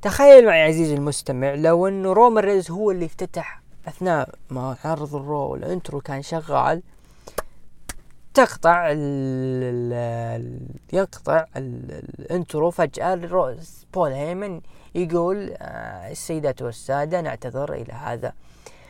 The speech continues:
الانقطاع، لكن أعيرون انتباهكم، رومان رينز يعني شاهد مباراة سماك داون وإلى آخره، وإذا كان له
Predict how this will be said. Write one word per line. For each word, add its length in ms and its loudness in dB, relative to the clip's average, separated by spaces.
الانقطاع، 680 0
لكن 300 -2
أعيرون 440 -4
انتباهكم، 920 -6
رومان 320 -2
رينز 540 -6
يعني 400 -20
شاهد 640 2
مباراة 320 0
سماك 440 -10
داون 320 -4
وإلى 260 -8
آخره، 420 0
وإذا 300 -6
كان 280 -8
له 100 -4